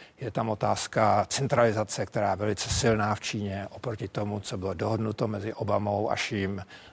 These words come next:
a kde Amerika čekala další liberalizaci. Takže tam je spousta konkrétních příkladů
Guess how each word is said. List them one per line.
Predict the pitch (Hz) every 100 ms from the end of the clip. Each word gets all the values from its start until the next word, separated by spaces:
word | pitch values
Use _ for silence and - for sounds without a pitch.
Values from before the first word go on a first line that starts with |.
| _
a | 135 101 98
kde | 104 104
Amerika | 98 95 98 101
čekala | - 117 117 107 104
další | 110 95 104 - 101
liberalizaci. | 101 101 101 98 98 - 101 98 - - -
Takže | - 110 123
tam | 110 113 117
je | 113
spousta | - 123 127 - 113
konkrétních | - 117 131 117 117
příkladů | 104 107 - 98 92 90